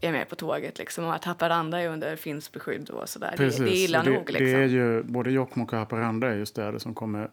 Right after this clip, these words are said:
Speaker 2: figurera betydligt mer i bok två och tre än vad de gör i ettan. Och, eh,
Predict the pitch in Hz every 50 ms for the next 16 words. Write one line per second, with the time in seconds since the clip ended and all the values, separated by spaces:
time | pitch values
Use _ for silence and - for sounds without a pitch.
0 | _ - - 127 110 107 110 107 107 104 101 104 107 - - - 185 156 110 101
1 | 104 - 113 110 107 104 104 104 107 - - - - 127 110 117 120 - - 147
2 | 143 120 - - 120 107 107 104 104 104 110 117 110 - 120 120 110 - - -
3 | 117 117 - - - - - - - - - - _ _ _ _ _ _ - 117
4 | 101 - - _ - - 117 107 104 104 107 107